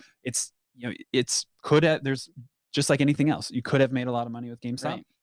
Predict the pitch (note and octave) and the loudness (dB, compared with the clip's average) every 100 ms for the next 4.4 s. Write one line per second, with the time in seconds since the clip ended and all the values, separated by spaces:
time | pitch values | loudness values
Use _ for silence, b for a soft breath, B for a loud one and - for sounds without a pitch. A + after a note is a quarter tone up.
0 | _ A2 A#2 A#2+ A#2 C#3+ D3 A#2 B2 A#2+ | _ -6 -2 -2 0 -2 -4 -4 -2 0
1 | A#2+ A#2 A#2+ A#2 A2+ A#2 G#2+ A2+ A#2 A2+ | 0 -2 -4 -12 -4 -2 0 0 0 0
2 | A2+ A2 G#2+ A2 G#2+ G2 B2 A#2 - - | 0 -2 0 -2 -2 -4 -2 -2 -2 0
3 | C#3 D3 A#2+ - A#2+ A2+ A#2 B2 B2+ C3 | 0 0 -6 -10 -14 -8 -8 -6 -6 -4
4 | C3+ C3 C#3+ | -4 -4 -6